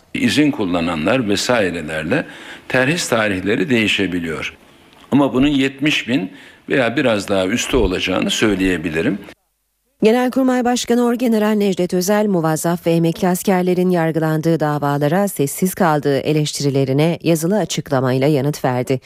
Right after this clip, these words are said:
Speaker 2: Özel, kamu görevlisi konuşacağı konuyu iyi analiz etmeli, yargı kararının vicdani muhasebesini millet yapmalı dedi.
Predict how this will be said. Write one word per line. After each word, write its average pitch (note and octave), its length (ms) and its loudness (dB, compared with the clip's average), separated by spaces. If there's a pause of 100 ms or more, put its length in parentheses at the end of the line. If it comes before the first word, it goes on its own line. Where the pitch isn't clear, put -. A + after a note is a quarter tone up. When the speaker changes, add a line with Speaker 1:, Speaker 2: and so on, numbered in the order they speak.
(400)
Speaker 2:
Özel, B3 360 2
kamu A#3+ 260 0
görevlisi G#3 500 0
konuşacağı E3 640 0
konuyu E3+ 420 2
iyi D3 240 0
analiz C3 340 0
etmeli, C3 580 2
yargı F#3+ 400 0
kararının D#3 760 0
vicdani C3+ 540 0
muhasebesini D3 840 0 (220)
millet G#3 400 0
yapmalı A2+ 460 -2
dedi. - 280 -2